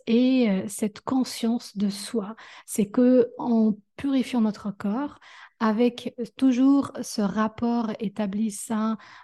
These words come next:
euh, avec l'alimentation, avec la, la, la nature, avec le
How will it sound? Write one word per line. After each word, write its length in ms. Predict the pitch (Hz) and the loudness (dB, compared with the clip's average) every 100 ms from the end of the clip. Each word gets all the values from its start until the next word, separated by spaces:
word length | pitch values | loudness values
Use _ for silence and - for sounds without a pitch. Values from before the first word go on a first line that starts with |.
| - | -10
euh, 40 | |
avec 500 | 196 196 208 202 214 | -10 -6 -2 -2 0
l'alimentation, 880 | 208 202 208 214 208 208 - 240 233 | 2 2 4 2 0 -4 -2 0 2
avec 260 | 202 180 - | 0 -4 -6
la, 300 | 180 185 202 | -6 -6 -6
la, 240 | 202 185 - | -4 -4 -2
la 200 | 196 202 | 0 2
nature, 720 | 220 220 - 247 254 214 190 | 2 0 -4 -2 -2 -2 -4
avec 300 | 214 175 175 | -6 -4 -4
le 120 | 185 | -4